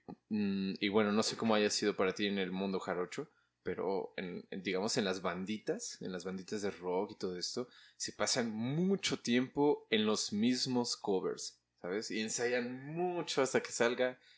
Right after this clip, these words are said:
como la rola original, ¿no? Entonces, para mí es como una pérdida de tiempo ahora que ya tengo la habilidad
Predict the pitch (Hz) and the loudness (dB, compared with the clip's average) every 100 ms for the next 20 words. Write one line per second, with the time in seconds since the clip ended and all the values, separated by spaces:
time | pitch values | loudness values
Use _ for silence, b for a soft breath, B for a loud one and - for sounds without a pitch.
0 | b - 92 92 90 90 87 - 90 90 | b 0 0 2 0 0 -2 -4 -2 0
1 | - - 110 110 98 98 - 90 87 87 | 0 4 6 6 6 2 -2 -8 -10 -6
2 | 92 117 B B B - 113 110 123 - | -6 -6 B B B -6 -2 2 2 0
3 | - _ _ - 120 113 120 - 147 131 | -4 _ _ 0 4 6 6 4 4 6
4 | 113 110 120 117 120 117 113 101 107 107 | 6 8 6 8 6 8 6 6 2 4
5 | 113 110 95 95 104 107 104 98 110 104 | 6 4 4 4 6 4 4 2 2 2
6 | 101 92 87 87 85 90 | 4 2 2 -4 0 0